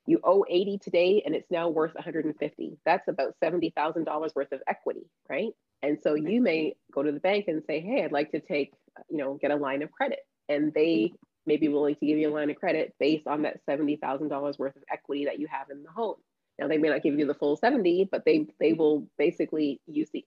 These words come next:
equity in your home to identify how much they're willing to lend you. With your life insurance policy, it's the same way. That cash value in your policy is like the equity in your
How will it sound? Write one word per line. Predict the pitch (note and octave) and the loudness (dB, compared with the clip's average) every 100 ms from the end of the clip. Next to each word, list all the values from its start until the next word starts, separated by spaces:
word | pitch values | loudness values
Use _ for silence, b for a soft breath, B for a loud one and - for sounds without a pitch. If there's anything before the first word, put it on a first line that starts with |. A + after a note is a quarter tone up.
| D3+ | -8
equity | - D3+ | -6 -4
in | D3 | -4
your | C#3+ | -4
home | F3 D#3+ D3 | -4 -2 -2
to | - C#3+ | -4 -4
identify | C3+ C#3+ D#3 D#3 - C#3 C3+ - | -2 -2 -2 -4 -4 -4 -4 -4
how | D#3+ D#3 | -4 -2
much | C#3+ C3 _ _ _ _ _ _ _ _ | -6 -8 _ _ _ _ _ _ _ _
they're | - C#3+ | -8 -8
willing | D3 C#3 C#3 | -4 -6 -6
to | C3+ | -10
lend | - - | -10 -14
you. | - _ _ _ _ _ _ _ | -20 _ _ _ _ _ _ _
With | D3+ D3+ | -2 0
your | D3+ | 0
life | D#3 G3 D#4 | 2 0 2
insurance | C#4 - D#3 - | 0 0 -2 -4
policy, | D3 C#3+ - - | -6 -6 -4 -6
it's | - _ | -8 _
the | C#3+ - | -8 -4
same | D3+ D3 C#3+ | -2 -2 -4
way. | - - E3+ _ - | -6 -10 -14 _ 0
That | - - - | 0 0 -4
cash | G3+ G3 - | 0 0 0
value | C#3 C3+ C3 C3+ | 0 0 0 -2
in | - D#3 | -2 -2
your | C#3+ | -4
policy | C#3+ - A#3+ A3 F#3 D3+ C#3 C#3 | -6 -2 0 0 0 -2 -2 -2
is | D3 D3+ | -4 -2
like | C#3 - | -4 -4
the | - _ _ _ _ | -8 _ _ _ _
equity | - - E3 C#3+ B2 - | -8 -6 -4 -4 -6 -6
in | D3 | -6
your | C#3 | -4